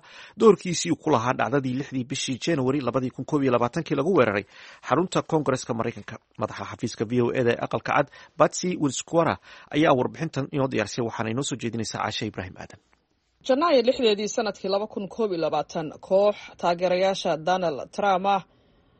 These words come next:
Speaker 2: oo rumaystay hadalladiisii ahaa in doorashadii November la dhacay ama la xaday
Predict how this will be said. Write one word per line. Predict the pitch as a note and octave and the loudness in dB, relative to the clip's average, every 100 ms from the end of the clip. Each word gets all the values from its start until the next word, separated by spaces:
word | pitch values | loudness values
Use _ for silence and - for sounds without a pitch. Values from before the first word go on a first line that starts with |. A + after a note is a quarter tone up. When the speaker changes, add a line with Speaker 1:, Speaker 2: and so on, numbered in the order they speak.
| _ - | _ 0
Speaker 2:
oo | D4 | 2
rumaystay | A#3+ A3 G3+ - A#3 A#3 | 2 0 -2 0 0 2
hadalladiisii | G3 A3+ A#3 G#3 - A3 E3+ | 0 -2 -2 -4 -6 0 2
ahaa | E3+ D#3+ G3 | 0 0 -2
in | A3 | 0
doorashadii | F#3+ F#3 F3 G#3+ G3 F#3+ F3+ | 2 2 0 -4 -4 -4 -4
November | F3 E3+ G3 F#3+ E3+ | -4 -2 -4 -2 -4
la | E3 E3+ | 0 -2
dhacay | C#3+ C3 A#2 - _ _ - | -2 -4 -6 -10 _ _ -10
ama | F#3+ G3+ | -6 -2
la | E3+ | -2
xaday | E3+ C#3+ | -2 -4